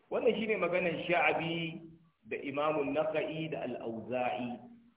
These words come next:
Ha? Kawai suka ce sai a yi azhar. Wannan kuma an ce an rawaito daga burin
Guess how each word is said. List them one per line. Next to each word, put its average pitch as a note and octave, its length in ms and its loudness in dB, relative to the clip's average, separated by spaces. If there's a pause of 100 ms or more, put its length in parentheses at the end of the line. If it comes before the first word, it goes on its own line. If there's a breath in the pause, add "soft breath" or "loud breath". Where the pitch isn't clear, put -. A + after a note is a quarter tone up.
(720)
Ha? A2+ 400 -6 (300)
Kawai G#3+ 140 6
suka - 240 0
ce F#3 160 0
sai G3 80 2
a G3 80 2
yi E3+ 80 2 (100)
azhar. C#3 280 0 (2500)
Wannan G3+ 300 4
kuma G3+ 160 4
an G3+ 160 2
ce G#3 80 6
an F3+ 140 4
rawaito F#3+ 400 4
daga D3+ 160 2
burin D#3+ 400 -2